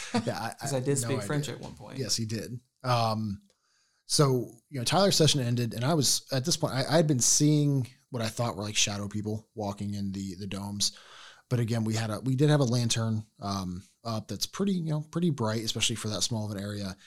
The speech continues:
Speaker 1: It's entirely possible that what I saw wasn't something. I mean, so I,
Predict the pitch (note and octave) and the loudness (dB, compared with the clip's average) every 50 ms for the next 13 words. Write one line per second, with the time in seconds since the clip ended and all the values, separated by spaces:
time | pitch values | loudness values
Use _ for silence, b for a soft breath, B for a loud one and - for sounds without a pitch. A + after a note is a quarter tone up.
0 | B B B B B B B _ _ _ _ _ _ _ _ _ _ C#3+ C#3+ C3+ | B B B B B B B _ _ _ _ _ _ _ _ _ _ -2 0 2
1 | - - B2+ A2+ G#2 G#2+ G#2+ G2 G2 G2 G2+ G2 F#2+ F#2 - - F#2+ E2+ E2 E2 | 2 2 2 0 0 -2 -2 -4 -6 -6 -6 -6 -4 -4 -4 -4 -4 -6 -4 -6
2 | D#2+ F2 - - - C#2+ G2 - - A2+ G#2+ A2+ C#3 - A#2+ B2+ - - C#3+ D#3 | -4 -2 -4 -4 -4 -6 -10 -10 -8 -10 -10 -8 -8 -8 -8 -10 -12 -12 -8 -8
3 | D3 C3+ - _ _ G#2 G#2 G2+ G2 G2 G2 F#2+ F#2 F#2+ - _ _ _ _ _ | -8 -8 -8 _ _ -10 -8 -6 -4 -4 -4 -6 -8 -8 -12 _ _ _ _ _
4 | - - A#2+ A#2 A2 - B2 E3 F#3 | -2 0 0 0 -2 -4 -4 -4 -4